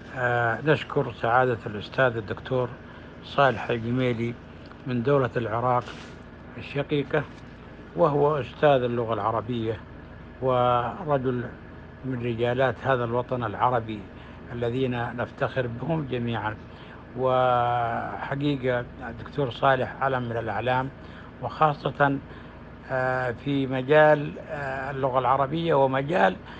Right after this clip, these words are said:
الحديث الشريف، فهو له باع طويل في هذا الجانب، ونحن محظوظون في النخبة الثقافية أن يكون معنا، آه، رجل مثل الدكتور صالح حفظه الله، وقد حضرنا له محاضرات كثيرة في دار الحديث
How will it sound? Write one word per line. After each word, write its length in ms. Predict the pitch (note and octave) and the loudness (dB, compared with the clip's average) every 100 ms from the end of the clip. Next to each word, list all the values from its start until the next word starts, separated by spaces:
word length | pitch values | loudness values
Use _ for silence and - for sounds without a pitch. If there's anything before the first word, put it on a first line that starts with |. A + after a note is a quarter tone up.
| - - A2+ | -16 -10 -8
الحديث 540 | - - C#3 E3 A#2+ | -6 -4 2 2 2
الشريف، 680 | A2+ - C3 C3 A2 - - - - - - C#3+ | -4 -2 -2 0 -2 -6 -16 -16 -16 -16 -4 2
فهو 220 | C#3+ C#3 | 6 6
له 520 | C3+ A#2+ B2+ A#2+ A2 G#2+ A#2+ | 6 2 0 0 -2 -2 2
باع 200 | A#2+ A2+ | 2 2
طويل 320 | B2+ B2 A#2 - | 0 -2 -4 -6
في 120 | A2 | -4
هذا 200 | B2 A#2+ | -2 -2
الجانب، 460 | A2+ A#2 D3+ E3+ F3+ - - - - - | -2 2 2 2 -2 -6 -14 -14 -12 -2
ونحن 300 | C#3 A#2 C#3+ | 2 4 2
محظوظون 640 | B2+ G2+ B2 C3 C#3 B2+ A#2 | 0 0 0 0 0 0 0
في 380 | A#2+ A#2+ C3 | 2 2 0
النخبة 360 | C3 C3+ - B2 | -2 -4 -4 -6
الثقافية 760 | A2 B2+ A#2+ B2+ A#2+ B2 B2+ A#2 - - - - | -4 -4 0 -2 -2 -4 -4 -4 -12 -16 -16 -10
أن 60 | B2+ | -4
يكون 340 | B2 - B2+ | -4 -2 0
معنا، 460 | B2+ A#2 B2 B2 B2 - - - - C#3 | 2 0 2 0 -2 -8 -16 -16 -12 -6
آه، 280 | C3+ C#3 | -2 0
رجل 360 | C#3+ C#3+ B2+ B2+ B2+ | 4 4 4 -2 -4
مثل 280 | C3 A2+ B2 | -4 -2 -2
الدكتور 720 | A#2 A#2+ A#2+ - C3+ C3 C3 - - - - | -2 -4 -6 -6 -2 0 0 -6 -16 -16 -8
صالح 420 | - C3 A2 - | 2 2 2 -4
حفظه 300 | A#2+ B2+ B2 | -4 -2 0
الله، 180 | B2+ E3 | 4 4
وقد 180 | E3 B2+ | 6 4
حضرنا 240 | C#3+ C3+ | 4 4
له 140 | B2+ | 2
محاضرات 580 | A#2 G#2 A#2+ B2 B2+ C3+ - - - - C3 | 0 0 0 4 4 2 0 -16 -16 -14 -8
كثيرة 320 | B2 C3+ B2 | 0 2 2
في 100 | A#2+ | 0
دار 240 | A#2 B2+ | 0 0
الحديث 460 | G#2+ - B2 D#3+ | -2 -4 -2 0